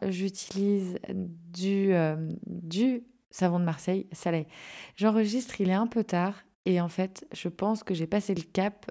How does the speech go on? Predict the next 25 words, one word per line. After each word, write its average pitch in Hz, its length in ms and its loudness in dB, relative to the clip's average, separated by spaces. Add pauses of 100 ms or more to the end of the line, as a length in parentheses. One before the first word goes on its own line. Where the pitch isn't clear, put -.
(140)
d'avoir 185 400 0
le 180 100 0
cerveau 185 480 2
qui, 185 420 -2
euh, 147 100 0 (400)
qui - 160 2
est 202 140 4 (100)
hyper 220 560 2
focus 196 520 -6
connect. 175 520 -2 (500)
Donc, 185 420 2
euh, 160 520 2 (680)
<laughs> 175 300 4
je 185 200 4
reste 233 420 6 (160)
avec 185 320 0
toi. 202 320 4 (340)
Mais 214 160 6
voilà, 180 260 4 (140)
c'est 226 240 4
pour, 254 340 2
euh, 202 160 4 (280)
pour - 280 0 (180)
t'expliquer 247 520 2
aussi 262 360 0